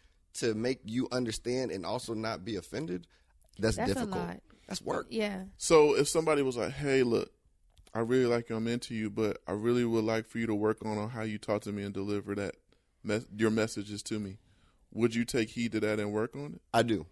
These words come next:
Speaker 2: Yes.
Speaker 1: 'Cause like I said, I develop a filter on an individual basis 'cause unless I see, like, on her face, I said something, I see her face get
Speaker 2: You won't
Speaker 1: distraught, and I'm
Speaker 2: know.
Speaker 1: like, "Whoa, whoa, whoa, wait, wait, what'd you hear?"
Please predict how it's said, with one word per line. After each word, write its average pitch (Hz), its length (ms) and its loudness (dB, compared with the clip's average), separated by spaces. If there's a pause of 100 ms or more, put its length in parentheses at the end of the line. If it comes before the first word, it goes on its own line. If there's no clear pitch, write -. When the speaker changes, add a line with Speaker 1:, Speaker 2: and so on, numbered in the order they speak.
Speaker 2:
Yes. 214 300 -6
Speaker 1:
'Cause 110 140 4
like 113 100 6
I - 80 -2
said, - 80 4
I 123 60 6
develop 117 340 6
a 92 60 -4
filter 107 560 4
on 95 140 0
an - 80 -4
individual 95 500 2
basis 101 400 -4
'cause 90 400 -2 (580)
unless 117 280 8
I 131 80 4
see, 123 180 -2
like, 110 140 2
on 107 120 2
her 101 100 4
face, 107 260 0
I 107 60 4
said 107 220 2
something, 110 260 0
I 87 100 -4
see 101 160 -4
her 98 160 0
face 101 280 -2
get 101 160 -6
Speaker 2:
You 196 100 2
won't 180 40 0
Speaker 1:
distraught, 131 300 6
and 180 80 4
I'm 131 80 4
Speaker 2:
know. 131 60 6
Speaker 1:
like, 113 120 4
"Whoa, 120 200 10
whoa, 110 200 10
whoa, 107 180 8
wait, 101 160 6
wait, 98 160 6
what'd 104 200 6
you 90 100 0
hear?" 90 340 0